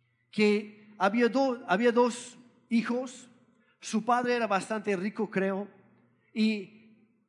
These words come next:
y pues el mayor era muy irresponsable, era, el menor pues no tanto. El menor era un poco impaciente y la verdad, un día se quedó pensando, "Dios, este, papá, pues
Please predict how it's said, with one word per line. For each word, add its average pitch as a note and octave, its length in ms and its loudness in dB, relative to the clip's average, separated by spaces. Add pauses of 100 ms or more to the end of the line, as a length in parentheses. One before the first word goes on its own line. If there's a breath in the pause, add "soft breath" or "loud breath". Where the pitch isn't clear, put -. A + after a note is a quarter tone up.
(160)
y A#3 180 0
pues A3+ 240 0
el A#3 80 0
mayor A#3 340 2
era A#3 160 2
muy G#3+ 180 0
irresponsable, G#3 760 -4
era, G3+ 140 -2
el G#3 180 -4
menor A#3 380 0
pues F3 140 -8
no F3 160 -6
tanto. D3+ 420 -8 (760)
El G3 140 -2
menor A#3+ 320 2
era B3 140 2
un G#3 100 -4
poco G3 440 -2
impaciente F3 840 -4
y F3+ 100 -6
la F#3+ 160 0
verdad, A3 420 -2 (160 loud breath)
un A#3+ 220 0
día A#3+ 140 2
se - 140 -8
quedó G3 180 2
pensando, G3+ 380 -2
"Dios, G#3+ 360 -4
este, G3 340 -4 (160 loud breath)
papá, B3 340 0
pues F#3+ 320 -6